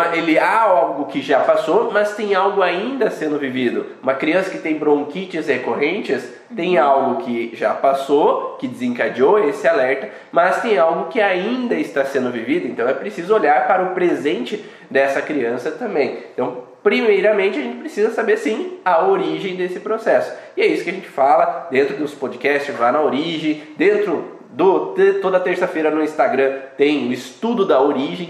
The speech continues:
Speaker 1: que a gente fala às sete horas da manhã sobre a origem emocional dos sintomas. Tem também alguns outros momentos lá no Telegram, onde que eu falo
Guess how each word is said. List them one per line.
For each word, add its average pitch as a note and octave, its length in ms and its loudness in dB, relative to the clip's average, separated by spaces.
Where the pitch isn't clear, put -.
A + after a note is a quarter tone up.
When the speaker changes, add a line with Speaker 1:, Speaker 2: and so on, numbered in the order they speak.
Speaker 1:
que - 80 -12
a A2+ 40 -12
gente B2 180 -10
fala C3 220 2
às - 60 -4
sete C3+ 280 -2
horas B2+ 180 0
da B2 80 2
manhã B2 220 0
sobre A#2 220 -8
a A#2 40 -2
origem B2 200 -4
emocional A#2 420 -4
dos - 120 -12
sintomas. D#3+ 540 0
Tem F3 160 -4
também G#3 840 2
alguns E3+ 500 2
outros F#3 400 2
momentos D#3 380 0
lá E3 260 2
no F#3 180 -2
Telegram, E3+ 680 2
onde - 160 -6
que D3+ 120 -10
eu D#3 100 2
falo D3+ 500 2